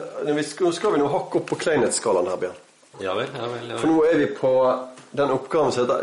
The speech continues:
Speaker 1: Lag en lyd.
Speaker 2: Lag en lyd, ja.
Speaker 1: Som er, eh,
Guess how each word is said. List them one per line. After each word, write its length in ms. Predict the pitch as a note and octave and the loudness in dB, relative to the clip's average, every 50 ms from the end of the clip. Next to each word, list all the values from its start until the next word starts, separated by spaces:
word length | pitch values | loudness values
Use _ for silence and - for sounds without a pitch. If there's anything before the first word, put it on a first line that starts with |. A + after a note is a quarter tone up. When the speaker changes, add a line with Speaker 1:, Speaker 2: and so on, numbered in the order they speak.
| C#3+ C3 C3 | 0 0 2
Speaker 1:
Lag 380 | C3+ C3 A#2+ B2 C3 C3+ C3+ - - | 2 4 4 4 4 2 0 -2 0
en 220 | D#3 D3 C#3 C3+ | 2 2 4 4
lyd. 440 | B2 A#2 B2+ C#3 D#3 D3+ B2 F#2 F#2+ F2+ - - - - - - | 4 2 2 0 0 0 -2 -2 -4 -8 -10 -12 -16 -20 -12 -6
Speaker 2:
Lag 240 | G#2 A2 B2 C3+ C3+ | -4 -2 -2 -2 -2
en 80 | B2+ | -4
lyd, 240 | A2+ G2 F2+ E2+ F2 | -4 -6 -6 -4 -4
ja. 60 | D#2+ D#2 | -4 -2
Speaker 1:
Som 380 | - - - D3+ C#3 C#3 C3+ - | 0 0 2 2 2 0 0 0
er, 380 | D3+ C#3+ B2 A#2 A#2 A#2 A#2 - - - - - - - - - - - - - - - - F#2+ - | 0 2 4 4 4 2 0 -4 -8 -16 -20 -20 -20 -20 -20 -20 -20 -20 -20 -20 -20 -20 -20 -14 -6
eh, 240 | - C#2+ B2+ A#2 A#2 | -4 0 2 2 2